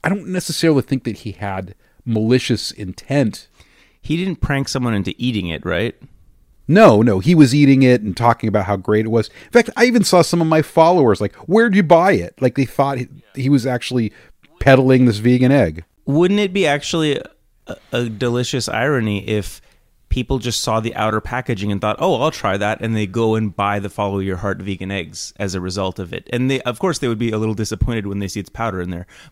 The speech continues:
Speaker 2: but, uh, it would, you know, make some sales. Maybe, in, in fact, maybe they would try it and like it. Is that
Speaker 1: I mean,
Speaker 2: wishful thinking?
Speaker 1: you're s-, you, that's definitely wishful thinking, but, but it's also a situation, too, where once you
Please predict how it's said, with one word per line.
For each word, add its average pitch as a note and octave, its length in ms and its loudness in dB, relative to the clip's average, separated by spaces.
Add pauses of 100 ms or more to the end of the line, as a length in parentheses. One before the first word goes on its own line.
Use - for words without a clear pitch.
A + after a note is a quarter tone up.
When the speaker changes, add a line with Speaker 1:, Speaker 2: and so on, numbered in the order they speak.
Speaker 2:
but, G#2+ 320 -6
uh, F2+ 320 -4 (180)
it - 100 -6
would, F#2+ 220 -4 (180)
you A#2 120 -8
know, F#2 100 -6
make G2 180 -8
some F#2 140 -10
sales. G#2+ 380 -8
Maybe, G#2+ 200 -2
in, B2 220 -4
in B2+ 300 -2
fact, D#3 260 -6
maybe C3+ 300 -4
they C#3 140 -2
would C3 220 -4 (680)
try D#3 240 -4
it - 240 -6
and B2 120 -4
like E3+ 220 -4
it. - 100 -12 (840)
Is F#2+ 60 -8
that G2+ 60 -2
Speaker 1:
I F2 80 -2
mean, B2 60 6
Speaker 2:
wishful B2 200 2
thinking? G#2+ 340 -8
Speaker 1:
you're C#3 180 6
s-, - 180 0
you, A2 160 2
that's G2+ 240 4
definitely G#2 340 2
wishful F#2+ 320 0
thinking, F2+ 480 -4
but, F#2+ 500 -4
but G#2+ 140 -2
it's A2 160 -4
also B2 300 4
a G#2 40 0
situation, G2 480 -4
too, C#3+ 240 -2
where F#2 220 0
once A2 460 -2
you F#2 320 -2